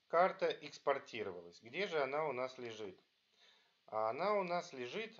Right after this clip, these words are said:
в нашей папочке Map. Если мы зайдём в папку Output, мы увидим то, что у нас создалась карта. Что мы дальше делаем? Мы выделяем все эти файлы и добавляем их в архив. Архив нужно создать в формате zip.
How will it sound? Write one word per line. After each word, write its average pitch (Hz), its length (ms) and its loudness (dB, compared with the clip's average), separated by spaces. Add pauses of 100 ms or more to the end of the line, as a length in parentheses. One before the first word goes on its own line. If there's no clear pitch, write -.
в 110 180 -14
нашей 156 380 0
папочке 156 560 0
Map. 120 280 -2 (180)
Если 123 260 -8
мы 127 120 -4
зайдём 139 440 0
в - 80 -20
папку 131 480 2
Output, 139 600 2 (380)
мы 185 220 0
увидим 175 340 -4
то, 143 160 0
что 139 240 -2
у 139 60 0
нас 156 420 -2 (300)
создалась 135 580 -2 (240)
карта. - 420 2 (480)
Что 226 260 2
мы 190 120 2
дальше 160 400 4
делаем? 117 480 0
Мы 208 160 -2
выделяем 156 540 2
все 135 300 -4
эти 117 180 -8
файлы 214 560 0 (360)
и 214 140 -4
добавляем 156 720 4 (100)
их 156 260 -12
в 123 60 -2
архив. 117 440 0 (1700)
Архив 147 500 0
нужно 165 320 -4
создать 160 500 4
в - 100 -20
формате 139 520 2
zip. 113 380 -8